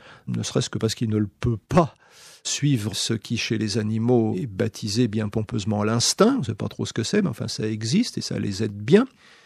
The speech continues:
Nous autres hommes, ben, nous devons nous demander à chaque fois, euh, quelle est la bonne manière de procéder.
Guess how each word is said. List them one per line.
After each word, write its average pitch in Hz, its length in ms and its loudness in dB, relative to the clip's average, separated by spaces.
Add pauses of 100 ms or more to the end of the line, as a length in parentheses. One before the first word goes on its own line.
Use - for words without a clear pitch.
(240)
Nous 135 260 6
autres 147 460 8
hommes, 233 340 6
ben, 143 140 6
nous 147 160 4
devons 180 720 4
nous 139 80 0
demander 123 540 4
à 190 80 2
chaque - 260 -2
fois, 156 540 0
euh, 127 160 0
quelle 127 160 0
est 139 60 4
la 131 120 2
bonne 131 320 4
manière 123 500 0
de 110 120 -2
procéder. 110 640 -2